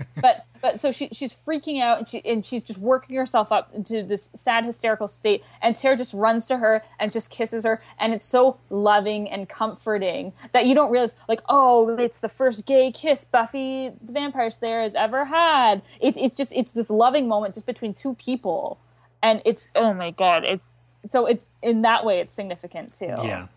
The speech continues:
Speaker 2: Oh, God, it's, it's, it's, it's so good. Again, I'm gonna go back to possibly the theme of this, of this episode is if you don't watch and love Buffy, wha-, what are you waiting for? I, I, I don't know how anybody can't love this show. I accept that those people exist, but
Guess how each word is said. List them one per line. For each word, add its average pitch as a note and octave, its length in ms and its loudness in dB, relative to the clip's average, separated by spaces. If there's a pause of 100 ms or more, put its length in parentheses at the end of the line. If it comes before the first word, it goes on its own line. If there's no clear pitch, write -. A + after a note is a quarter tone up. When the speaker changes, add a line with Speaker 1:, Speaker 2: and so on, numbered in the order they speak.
Speaker 2:
Oh, B2+ 220 0
God, A2+ 160 -10
it's, B2+ 160 -6
it's, B2 320 -10
it's, C3 180 -10
it's C#3 160 -8
so D3+ 140 0
good. B2+ 160 -2
Again, C3 360 0
I'm B2 100 -2
gonna B2+ 140 -4
go B2 100 -6
back A#2 260 -4
to A2+ 240 -6 (340)
possibly D#3 420 -2
the B2 100 -2
theme B2+ 220 -4
of A#2+ 100 -6
this, B2 260 -6
of A#2 180 -10
this B2+ 200 -2
episode A#2 580 -4 (360)
is B2 220 -4
if B2 180 -8
you C#3 120 -6
don't C#3 420 -4
watch B2 240 -4
and A#2+ 80 -4
love A#2 220 -6
Buffy, A#2+ 500 -6 (220)
wha-, B2 320 -6
what D#3 160 0
are - 20 0
you E3 80 0
waiting C3 320 -4
for? F#2 400 -12
I, B2 320 -4
I, D3 100 0
I - 40 -2
don't D3+ 260 -2
know C3+ 240 0
how A#2+ 380 -4
anybody A#2+ 540 -4 (560)
can't C#3 360 -2
love A#2 240 -6
this A2+ 140 -8
show. G#2+ 200 -6
I C3+ 180 -2
accept B2+ 400 -6
that A#2+ 100 -14
those A#2 160 -10
people B2 260 -10
exist, A2+ 320 -6
but G#2 200 -8